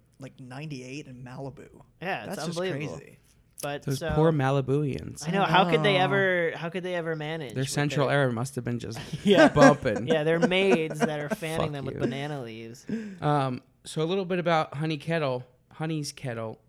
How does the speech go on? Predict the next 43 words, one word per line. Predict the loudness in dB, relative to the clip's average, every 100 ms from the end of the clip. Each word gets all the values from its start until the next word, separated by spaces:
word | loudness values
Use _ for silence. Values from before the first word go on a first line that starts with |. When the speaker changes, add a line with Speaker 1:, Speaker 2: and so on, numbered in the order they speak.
| _
Speaker 3:
fried | -16 -10 -8 -10 -14 _ _
chicken, | -14 -10 -10 -10
Speaker 2:
Sure. |
Speaker 3:
famous | -8 -6 -6 -6 -10 -16 -20
some, | -14 -12 -14 _ -20 -18
I |
don't | -16 -14
know. | -16 -18 _ _ _ _ _
I |
don't | -10 -6
actually | -8 -6 -6
know | -6 -6
the | -8
name. | -10 -10
Honey's | -8 -4 -2 -2 -4
Kettle | -4 -2 -2
Fried | -4 -8 -8
Chicken. | -12 -12 -14 -16 -14
Let's | -14
go | -10
with | -12 -12
that. | -14 -16 _ -16
Speaker 2:
I | -14
think | -10 -10
that's | -10
what | -12
it's | -12
called. | -16 -16 -6
Speaker 3:
Named | -2 0 -2 -2
best | 0 0 -4
fried | -4 2 2 2
chicken | -2 -2 0
in | -4 -2
L | -2 0
A | 0
by | -2 -2
Los | -2 -2 -4
Angeles | -4 -6 -6
Magazine | -6 -6 -6 -8 -12 -6
and | -4 -2
the | -2
Huffington | -2 -2 -4 -6 -8 -6
Post, | -4 -4 -8 -14